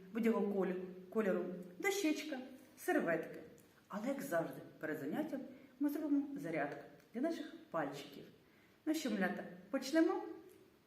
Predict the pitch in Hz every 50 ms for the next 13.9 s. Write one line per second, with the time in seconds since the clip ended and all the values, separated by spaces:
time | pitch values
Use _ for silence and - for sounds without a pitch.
0 | _ - _ - - _ _ _ _ _ _ _ _ _ _ _ _ _ _ _
1 | - - - - - 254 269 262 190 165 165 156 180 185 196 180 - - - 285
2 | 349 427 440 - - - - 170 - - - - - 175 170 196 - 302 349 349
3 | 339 285 247 - 320 330 320 294 226 190 160 143 143 147 139 - - - - -
4 | - - _ - 170 180 196 190 180 170 - - - - 165 170 156 143 139 160
5 | 180 247 349 - - - 147 151 - - - - - - _ - 170 175 190 180
6 | 175 - - 320 320 330 320 - - - - 165 165 165 170 170 170 170 - -
7 | - - - - - - - 339 320 311 - - 320 311 294 - - - - -
8 | _ _ _ _ _ _ _ _ _ _ _ _ _ _ - - - - - 254
9 | 247 262 262 262 - - - - - - - - _ _ _ _ - - - -
10 | 494 466 339 277 269 285 285 - - - - - - - - - _ _ _ _
11 | _ _ _ _ _ _ - 440 440 349 226 220 226 240 254 220 208 - - -
12 | - - - - - - _ _ _ _ _ _ - 147 147 151 160 165 208 277
13 | 339 381 - 453 - 440 - 370 359 320 254 196 160 135 - - -